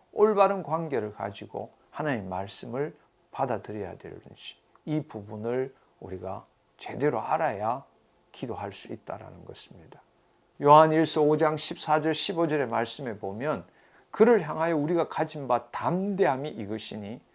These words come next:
그의 뜻대로 무엇을 구하면 들으심이라. 그렇습니다. 우리가 기도하는 것은 내 뜻을 이루기 위한 것이 아니라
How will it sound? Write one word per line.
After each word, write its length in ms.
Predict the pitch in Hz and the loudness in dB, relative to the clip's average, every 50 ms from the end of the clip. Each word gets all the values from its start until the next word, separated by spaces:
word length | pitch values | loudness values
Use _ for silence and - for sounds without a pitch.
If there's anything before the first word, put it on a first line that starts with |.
| _ _ _ _ | _ _ _ _
그의 320 | - - 202 - - - - | 2 4 4 4 4 0 -4
뜻대로 440 | - 226 - - - 226 208 202 185 | -8 -8 -8 -6 -4 -2 0 0 0
무엇을 460 | 160 156 165 160 151 - - 151 127 - | 2 4 4 4 2 2 -2 -6 -6 -6
구하면 680 | - - 101 104 107 104 113 131 151 175 185 170 143 - _ _ _ _ _ _ _ _ _ _ _ _ | -6 -6 -4 -4 -4 -4 -4 -6 -6 -6 -8 -10 -14 -18 _ _ _ _ _ _ _ _ _ _ _ _
들으심이라. 840 | - - 151 135 104 - - - - - - - - - - - - - _ _ _ _ _ _ _ _ _ _ _ _ _ _ _ _ _ - | 0 2 4 4 2 0 -4 -12 -14 -16 -14 -14 -14 -14 -16 -18 -20 -20 _ _ _ _ _ _ _ _ _ _ _ _ _ _ _ _ _ -6
그렇습니다. 640 | - 151 131 - - - 123 107 101 95 92 92 - _ _ _ _ _ _ _ | -4 -2 -2 -2 -2 -4 -4 -8 -8 -8 -10 -12 -14 _ _ _ _ _ _ _
우리가 320 | - 143 175 190 190 185 | 0 2 6 6 6 6
기도하는 540 | 190 - - 208 196 165 135 139 151 156 147 | 4 0 -4 -2 0 0 0 -2 -2 -4 -2
것은 420 | 139 127 123 - - - 123 95 - - _ _ _ _ _ | -2 -4 -4 -4 -6 -6 -6 -6 -8 -14 _ _ _ _ _
내 560 | - 117 123 147 170 180 185 185 190 - - - | -2 4 6 8 8 8 8 6 2 0 -4 -4
뜻을 400 | - 233 220 - - 220 220 196 | -2 -2 0 0 0 0 0 2
이루기 380 | 151 143 139 170 160 131 123 | 2 2 2 0 0 0 0
위한 220 | 117 107 101 98 101 | -2 -2 -2 -4 -6
것이 260 | 104 101 - - 110 | -8 -6 -6 -8 -8
아니라 480 | 98 95 95 98 101 117 107 92 - | -8 -8 -8 -6 -4 -2 -2 -4 -6